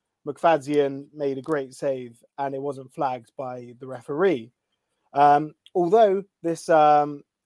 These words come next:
the, this penalty that Preston North End were given was the correct decision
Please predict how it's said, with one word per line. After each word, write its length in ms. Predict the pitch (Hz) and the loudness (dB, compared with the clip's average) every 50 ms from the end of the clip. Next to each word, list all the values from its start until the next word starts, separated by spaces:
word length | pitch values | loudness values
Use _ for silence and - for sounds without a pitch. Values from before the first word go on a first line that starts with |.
| _ _ _ _ _ 156 | _ _ _ _ _ -4
the, 240 | 156 147 147 151 151 | -2 -2 -2 -4 -4
this 160 | 147 143 135 | -8 -8 -8
penalty 480 | - _ 185 185 185 180 170 - 170 147 | -6 _ 0 0 0 0 -4 -6 -8 -8
that 120 | 135 135 | -8 -8
Preston 300 | - 165 151 - - 143 | -10 -12 -12 -12 -14 -14
North 200 | 139 139 131 _ | -14 -14 -12 _
End 140 | 147 139 131 | -10 -10 -10
were 80 | 127 123 | -12 -6
given 500 | _ 202 202 170 175 165 160 160 156 _ _ _ _ _ _ _ _ _ _ _ _ _ _ _ _ _ _ | _ -2 0 2 0 0 0 -2 -12 _ _ _ _ _ _ _ _ _ _ _ _ _ _ _ _ _ _
was 500 | 170 160 185 185 175 165 156 - - _ _ _ | -6 0 2 2 2 2 -2 -10 -18 _ _ _
the 80 | - 160 | -14 -12
correct 300 | - 208 208 208 180 160 | -4 0 0 0 0 -2
decision 500 | 160 147 - - 170 151 139 143 135 | -12 -20 -8 -6 -6 -6 -6 -10 -14